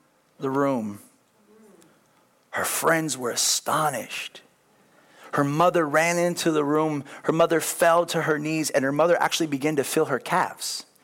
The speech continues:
And she yelled, "Oh my gosh, you have muscles again."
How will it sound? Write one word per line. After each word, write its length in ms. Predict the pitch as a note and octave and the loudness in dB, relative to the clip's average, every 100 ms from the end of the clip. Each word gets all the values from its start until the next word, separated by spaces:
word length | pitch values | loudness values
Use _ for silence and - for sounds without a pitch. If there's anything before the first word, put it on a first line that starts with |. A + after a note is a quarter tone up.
| _ - - _ _ - _ | _ -20 -20 _ _ -20 _
And 140 | B2+ B2 | -4 0
she 180 | - | 0
yelled, 640 | D#3+ D#3 D3+ D3 D3 B2+ - _ _ _ | 2 4 6 4 2 -4 -8 _ _ _
"Oh 120 | - C3+ | -4 -2
my 160 | - | 0
gosh, 640 | C#3 - B2+ A#2 - - - - - - - _ | -2 0 2 0 -4 -10 -12 -20 -20 -20 -20 _
you 120 | A#2+ D3+ | -2 0
have 120 | B2 | 0
muscles 500 | B2+ C#3+ - C#3+ A#2 | 0 0 0 -2 -4
again." 440 | A2+ G#2 F#2 - | -2 -2 -4 -8